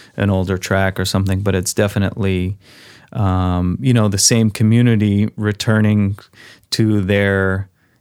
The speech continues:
you know, collective energy, but definitely having gathered a lot of new experiences and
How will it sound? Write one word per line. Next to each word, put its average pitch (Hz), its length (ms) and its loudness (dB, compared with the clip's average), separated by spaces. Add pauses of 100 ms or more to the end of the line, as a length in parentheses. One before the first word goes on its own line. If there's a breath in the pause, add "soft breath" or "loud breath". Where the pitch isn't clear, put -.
you 110 180 0
know, 98 160 2
collective 104 540 0
energy, 104 420 2
but 95 260 -2
definitely 101 840 0 (440 soft breath)
having 101 760 -2 (280)
gathered 101 380 2
a 98 40 0
lot 98 280 0
of 95 100 -4
new 101 160 0
experiences 101 1000 -2
and 92 300 -2